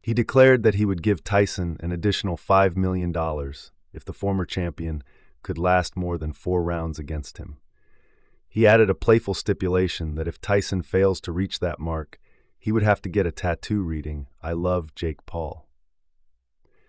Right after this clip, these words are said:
This lighthearted banter showcases Paul's unique blend of confidence and entertainment, reflecting his background as a YouTube star turned professional boxer.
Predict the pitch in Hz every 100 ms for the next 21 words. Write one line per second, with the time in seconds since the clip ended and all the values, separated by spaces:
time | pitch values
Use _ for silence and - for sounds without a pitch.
0 | _ _ - _ _ _ 107 120 127 123
1 | 104 110 101 87 92 90 82 80 - 95
2 | 95 101 87 85 - - 90 87 82 87
3 | 98 - - 92 90 76 - - 90 -
4 | 87 87 - 82 85 82 - 87 82 76
5 | - _ _ _ - 85 - 107 - 107
6 | 92 73 92 87 - 85 82 80 78 78
7 | 80 101 - 95 80 - 85 82 80 78
8 | - 87 85 - 80 - 85 - 80 73
9 | 71 76 - - - -